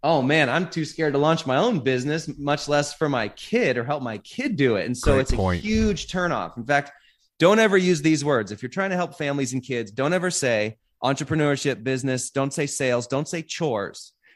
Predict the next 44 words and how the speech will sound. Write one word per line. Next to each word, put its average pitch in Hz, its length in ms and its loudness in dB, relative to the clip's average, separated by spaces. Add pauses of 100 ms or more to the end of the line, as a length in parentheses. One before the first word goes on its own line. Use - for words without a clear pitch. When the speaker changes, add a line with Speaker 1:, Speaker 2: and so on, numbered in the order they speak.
Speaker 1:
don't 147 200 2
say 170 160 2
allowance, 131 760 -2 (320)
don't 160 200 4
say 185 220 2
work. 135 520 2
Like, 123 220 -4 (260)
kids 185 460 2
need 156 300 -2
to 131 600 -4 (580)
have 143 220 0
fun, 165 480 0 (420)
set 165 380 -2
goals, 135 540 0 (160)
and 127 80 0
then 127 120 2
reach 123 260 0
those 113 220 -2
goals. 110 420 -2
In 113 80 -6
fact, 139 320 0
back 156 240 0
to 180 80 -4
your 135 140 -2
snow 156 320 -2
cone 113 280 -4
deal, 92 380 -8 (160)
what 135 140 2
you 123 80 0
should, 196 400 2
one 147 160 2
of 151 80 2
my 127 100 0
best 135 320 0
things 143 240 0
is 113 140 -6
forget 185 260 -2
the 196 80 -2
money. 139 300 0
You 101 80 -12
just 139 200 -10
say, 127 200 -4
"All 156 120 0
right, 117 140 -2